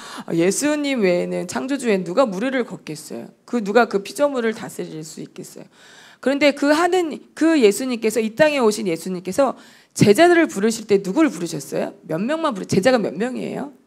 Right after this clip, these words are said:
우리가 알고 있는 제자? 대표적인 제자. 열두 명이지 뭐 고민을 해. 뭐 머리, 너무 머리 쓰지 마.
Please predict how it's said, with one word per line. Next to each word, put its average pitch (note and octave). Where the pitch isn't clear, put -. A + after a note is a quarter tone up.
우리가 G#3+
알고 E3+
있는 E3
제자? G3+
대표적인 A3+
제자. D3+
열두 E4+
명이지 E4
뭐 D#4
고민을 F#4
해. D4+
뭐 D4
머리, D#4
너무 F4+
머리 -
쓰지 F4+
마. -